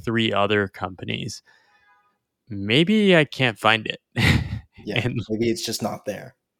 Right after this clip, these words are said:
Speaker 1: like, I worked in finance, operations, manufacturing floors I worked on. I worked in supply chain. I worked in organizational change, leadership, succession. It was like, maybe there isn't a dream <laughs> job.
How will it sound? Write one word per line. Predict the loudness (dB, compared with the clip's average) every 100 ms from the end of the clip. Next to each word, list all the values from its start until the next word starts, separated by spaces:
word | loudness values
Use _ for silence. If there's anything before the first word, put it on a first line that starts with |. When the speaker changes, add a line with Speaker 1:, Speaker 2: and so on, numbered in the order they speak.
| _ _ _ -14 -12 -6
Speaker 1:
like, | 2 6
I | 8
worked | 8 6 4
in | 0
finance, | 0 2 2 6 6 6 4
operations, | 4 4 4 6 6 6 4 2 2 -2 0
manufacturing | 2 2 4 4 4 2 0 0 -2
floors | 2 4 4
I | 4
worked | 6 4 4
on. | 4 4
I |
worked | 4 0 2
in | 0
supply | 0 0 6 6
chain. | 4 2 2 2
I | 0
worked | -2 -2
in | -4
organizational | -2 -2 -2 0 0 0 -2 -10
change, | 0 4 6 4 -2 -16 -20 _
leadership, | 4 6 6 4 2 2
succession. | -6 -8 0 4 4 4 2 2 -4
It | -14 -20 _ -4
was | 6
like, | 8 8 6 -6 _ _ _ _ _ _
maybe | -4 4 6 8 8
there | 8 8
isn't | 6 6 2 2 -4 -6
a | -2
dream | 2 4 2
<laughs> | -2
job. | -6 -6 -6